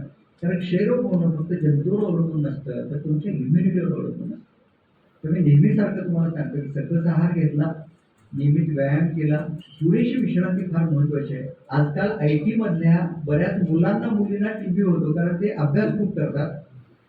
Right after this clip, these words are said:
वेळेवर खात नाही, फार ओव्हरलोड काम करतात, अठरा अठरा तास जॉब करतात, एसी मध्ये राहतात, तिथे एखादा रूम असतो.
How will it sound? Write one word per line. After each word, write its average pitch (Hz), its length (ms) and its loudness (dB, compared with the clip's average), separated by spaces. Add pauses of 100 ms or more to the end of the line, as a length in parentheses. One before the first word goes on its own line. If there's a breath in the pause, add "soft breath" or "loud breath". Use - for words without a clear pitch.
(120)
वेळेवर 190 480 4
खात 180 300 2
नाही, 139 360 -2 (1200)
फार 196 420 4
ओव्हरलोड 233 440 4
काम 190 240 2
करतात, 156 200 0
अठरा 165 400 2
अठरा 214 180 0
तास 208 280 0
जॉब 185 240 2
करतात, 151 520 -2
एसी 170 380 4
मध्ये 240 180 2
राहतात, 175 460 2
तिथे 190 200 2
एखादा 208 300 0
रूम 202 280 0
असतो. 156 420 0